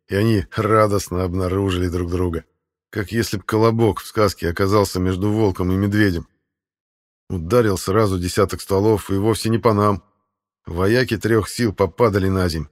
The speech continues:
принялись расползаться, точно черви. Подчинённые Жаровуды бросились в атаку. Проклятый Кайтерит наверняка решил, что к нам идёт подмога, и что её нужно как можно быстрее ликвидировать.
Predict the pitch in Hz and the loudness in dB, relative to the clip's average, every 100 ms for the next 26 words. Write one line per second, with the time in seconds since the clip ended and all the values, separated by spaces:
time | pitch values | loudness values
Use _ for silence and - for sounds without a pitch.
0 | _ - 87 95 104 90 82 98 90 101 | _ -8 -4 -2 -2 -4 -4 -4 -2 2
1 | 113 - 90 95 101 - 113 98 85 _ | 2 0 -6 -4 -4 -2 0 0 -4 _
2 | _ _ _ _ _ - 71 87 92 107 | _ _ _ _ _ -18 -8 -4 0 2
3 | 104 101 101 98 98 123 110 90 95 123 | 2 0 2 2 2 2 0 0 2 2
4 | 127 113 113 104 107 127 117 - 65 - | 2 0 -2 0 0 2 2 0 -10 -14
5 | _ - 92 - 113 120 98 113 101 113 | _ -8 -6 0 0 0 -2 -2 0 2
6 | 117 98 107 107 117 113 123 107 - 104 | 2 0 0 2 2 2 2 2 -2 -4
7 | - 92 104 104 101 92 98 98 117 104 | -2 -2 0 0 0 0 0 2 2 2
8 | 92 _ _ _ - 87 - 101 98 104 | 0 _ _ _ -14 -10 -2 0 2 2
9 | 104 101 101 104 104 98 101 - 107 101 | 2 0 -2 0 0 0 -2 0 0 0
10 | 95 92 107 110 90 - | -2 0 2 2 2 -4